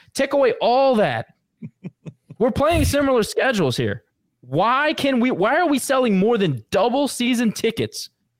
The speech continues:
from a, with a guy from Mississippi than we are with a, a guy that's been on Napier's staff and is from New Iberia?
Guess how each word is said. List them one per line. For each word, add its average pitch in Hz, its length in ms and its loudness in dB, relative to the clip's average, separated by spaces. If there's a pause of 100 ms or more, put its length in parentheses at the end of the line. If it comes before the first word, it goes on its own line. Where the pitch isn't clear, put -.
(480)
from 226 140 2
a, 202 60 2
with 233 200 2
a 226 40 0
guy 226 240 0
from 214 280 0
Mississippi 262 680 -4 (960)
than 233 280 0
we 233 100 2
are 262 240 2
with 247 160 0
a, 160 240 0
a 160 80 -2
guy 185 240 -2
that's 220 200 -2
been 214 120 0
on 202 160 0
Napier's 196 420 -2
staff 127 480 -4 (760)
and 220 120 0
is 208 120 0
from 233 320 0
New 233 140 2
Iberia? 220 560 -2